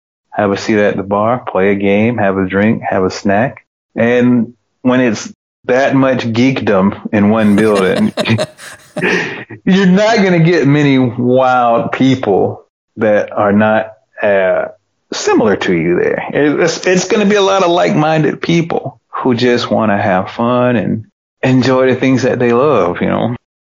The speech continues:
One of the aspects of it was that it's one of the quietest bars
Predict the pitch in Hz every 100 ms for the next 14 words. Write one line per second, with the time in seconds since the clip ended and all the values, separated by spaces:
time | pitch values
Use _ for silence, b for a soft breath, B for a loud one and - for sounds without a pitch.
0 | _ 147 160 147 151 160 165 - 135 123
1 | - 113 117 117 113 107 107 113 110 107
2 | - _ - 131 147 156 165 143 - 151
3 | 165 175 151 127 113 110 107 107 113 113